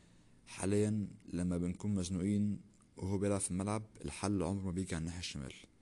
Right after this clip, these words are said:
ولكن في نفس الوقت لما بيكون في الملعب الجون اللي بيخش فينا غالبًا مش هيخش من ناحية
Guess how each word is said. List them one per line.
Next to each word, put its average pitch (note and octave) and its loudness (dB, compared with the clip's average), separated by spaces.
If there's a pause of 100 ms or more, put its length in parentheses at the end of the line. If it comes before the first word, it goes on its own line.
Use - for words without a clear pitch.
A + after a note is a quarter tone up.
(640)
ولكن G#2+ -2
في G2+ -2
نفس A2 -2
الوقت - -4
لما F2+ -2
بيكون F2+ 0
في - -4
الملعب A2 -2 (1000)
الجون G#2+ 2 (100)
اللي F2 2
بيخش F#2 -2
فينا A2+ -2 (880)
غالبًا B2 2 (340)
مش G#2+ 0
هيخش - -2
من G2+ 2
ناحية G2+ -2